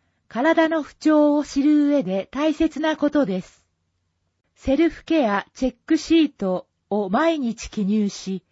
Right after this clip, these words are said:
定期的に自分の生活を振り返ってみましょう。セルフケアチェックシートの見本があります。配布場所。市役所分館二階。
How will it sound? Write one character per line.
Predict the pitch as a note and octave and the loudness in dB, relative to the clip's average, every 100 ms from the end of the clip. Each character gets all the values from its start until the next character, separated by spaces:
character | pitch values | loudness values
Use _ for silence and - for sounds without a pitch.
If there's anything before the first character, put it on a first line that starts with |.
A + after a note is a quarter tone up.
| _ _ _ _ _ | _ _ _ _ _
定 | - D#4+ D#4 | 0 0 0
期 | - | -2
的 | D4 C#4+ C4+ | -4 -2 -4
に | B3 A#3+ - | -4 -8 -10
自 | - G#3+ | -8 -2
分 | D4+ D#4 | 0 0
の | D#4+ | -2
生 | D4+ D4+ D4+ | 0 0 0
活 | D4 C#4+ B3+ | -2 -4 -2
を | C4 | -2
振 | - A#3+ | 0 -2
り | D4+ | -2
返 | E4 E4 D4+ | 0 0 0
っ | |
て | _ G#3 | _ -6
み | G3 G3 | -4 -4
ま | G3+ | -6
し | - G3 | -6 -6
ょ | F#3+ E3+ E3+ | -6 -8 -14
う。 | _ _ _ _ _ _ _ _ _ _ | _ _ _ _ _ _ _ _ _ _
セ | C#4 D4 | -2 2
ル | E4+ | 0
フ | - | -2
ケ | - E4+ | -2 0
ア | B3 | 0
チ | - B3+ | -2 -4
ェ | |
ッ | - - | -6 -4
ク | C4 | -4
シ | - E4+ | 0 2
ー | D4+ | 2
ト | B3 G3+ | 0 -2
の | G3 | -2
見 | F#3+ G#3+ | -2 -2
本 | D4 D#4+ D#4 | -2 -4 -4
が | D4+ C#4+ | 0 0
あ | |
り | C#4 B3+ | 0 0
ま | B3+ B3 | -2 -4
す。 | _ _ _ _ _ _ _ _ _ _ _ _ | _ _ _ _ _ _ _ _ _ _ _ _
配 | C#4+ E4+ D#4+ | 0 2 2
布 | D4+ | 2
場 | D4 D4 | 0 0
所。 | - C4 - _ _ _ _ _ _ _ _ | -2 -2 -4 _ _ _ _ _ _ _ _
市 | _ - D4+ | _ -2 2
役 | F4 E4+ | 2 0
所 | - C4 | -2 -2
分 | G3 B3 A#3 | 0 -2 -4
館 | A3+ A3 | -4 -2
二 | G3 E3+ G3 | -2 -2 -4
階。 | - A#3+ A3+ | -2 -4 -4